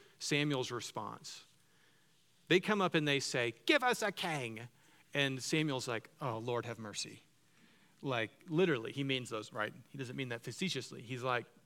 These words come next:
"God, help us. What is going on?" But notice what his reaction is. Um,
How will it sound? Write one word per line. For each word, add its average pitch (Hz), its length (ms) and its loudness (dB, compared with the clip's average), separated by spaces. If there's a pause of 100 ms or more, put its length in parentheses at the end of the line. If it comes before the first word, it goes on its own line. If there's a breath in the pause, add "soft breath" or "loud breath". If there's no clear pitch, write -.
(140)
"God, 123 240 0
help 113 220 -4
us. - 360 -10
What 156 180 2
is 135 100 -4
going 117 240 -4
on?" 107 280 -10 (680 soft breath)
But 165 180 4
notice 180 560 4 (200)
what 160 180 2
his 143 260 4
reaction 131 680 2
is. - 460 -8 (760 soft breath)
Um, 107 320 -6